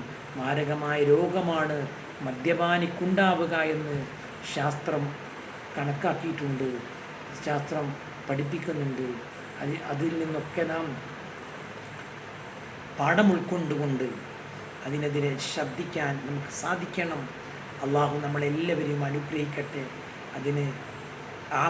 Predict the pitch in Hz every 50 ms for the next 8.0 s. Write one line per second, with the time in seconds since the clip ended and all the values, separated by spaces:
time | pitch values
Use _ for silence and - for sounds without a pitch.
0 | - - 180 175 175 - - 185 185 185 185 175 170 170 160 156 143 135 131 -
1 | - - - - - - - 143 139 139 151 160 170 165 160 151 151 147 147 147
2 | 143 147 143 143 139 - - - - - - - - 139 127 135 143 143 143 147
3 | 147 143 147 143 135 - - 143 131 131 147 143 - - 165 156 151 143 143 135
4 | - - - - - - - 143 151 160 165 165 170 180 185 180 175 170 165 160
5 | 156 156 147 135 - - 151 - 156 170 165 156 - - 165 160 156 151 180 160
6 | 156 156 151 151 143 139 - - - - - - - - - 165 165 165 190 185
7 | 180 165 160 - - 160 156 151 139 147 151 160 165 160 151 147 147 143 139 139